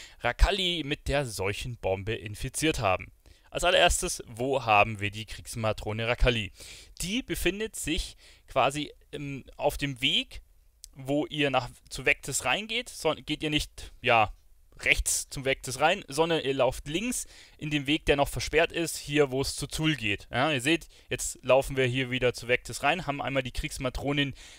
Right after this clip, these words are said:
gepullt. Sie ist quasi gegenüberliegend zu dem, ähm, ja, zu der Einbuchtung, wo Vectis sich befindet.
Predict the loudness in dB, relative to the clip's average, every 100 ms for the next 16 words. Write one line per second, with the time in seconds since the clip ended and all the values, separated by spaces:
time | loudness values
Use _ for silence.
0 | -12 -10 0 6 6 6 0 0 -4 0
1 | 4 4 4 -6 -6 -6 4 8 8 6
2 | 0 -2 -6 -12 -18 -14 -6 -2 2 2
3 | 0 -8 -20 -18 -2 2 2 0 -2 -4
4 | 0 0 0 -2 0 0 4 6 6 4
5 | 0 0 -2 2 4 4 2 -4 -6 -8
6 | -4 -4 -4 -4 -4 -2 -4